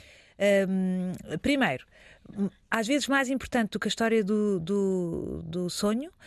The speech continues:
a ideia é que a pessoa, eh, reconheça a sensação com que teve, que teve, por exemplo, aconteceu não sei o quê, depois não sei quem entrou no quarto.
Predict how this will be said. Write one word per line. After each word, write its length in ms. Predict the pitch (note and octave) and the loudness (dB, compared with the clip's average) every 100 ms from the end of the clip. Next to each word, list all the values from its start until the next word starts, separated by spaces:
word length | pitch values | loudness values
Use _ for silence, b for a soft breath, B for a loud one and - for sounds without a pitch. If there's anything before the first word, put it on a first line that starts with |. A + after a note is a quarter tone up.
| B B B | B B B
a 120 | G3 G3 | 0 2
ideia 360 | G3 G#3+ A#3 | 2 4 2
é 20 | |
que 120 | A#3 A3+ | 2 -2
a 40 | |
pessoa, 460 | - - A#3 A3+ - _ _ _ _ | -2 0 4 4 0 _ _ _ _
eh, 60 | D#4+ - - _ F3+ F#3 F3+ - | -12 -12 -20 _ -2 0 0 0
reconheça 640 | - - A#3+ A#3 C4+ - | -4 -4 0 2 2 2
a 40 | B3 | 0
sensação 760 | - - D#4 - C4+ - C#4+ | 0 0 2 2 0 0 0
com 200 | C4+ B3+ | 0 -2
que 100 | - | -4
teve, 260 | - C#3+ C3 - - D#3+ | -6 -6 -6 -14 -12 -10
que 100 | - | -8
teve, 260 | - B3+ A#3 - B B B | 2 2 2 -4 B B B
por 60 | G3+ | -2
exemplo, 240 | D#3 - | -2 -2
aconteceu 340 | A#3+ B3 - D4 | -2 0 0 -2
não 80 | |
sei 120 | C#4 - | -2 -2
o 40 | |
quê, 120 | D#4+ | 0
depois 260 | E4+ C4 A#3+ | 0 0 0
não 100 | B3 | 0
sei 140 | B3+ | -2
quem 200 | C4 D4 | 0 0
entrou 260 | C4 B3 C4 | 0 0 0
no 100 | B3 | 0
quarto. 640 | - C4+ D4 C#4+ - | 0 0 0 -4 -8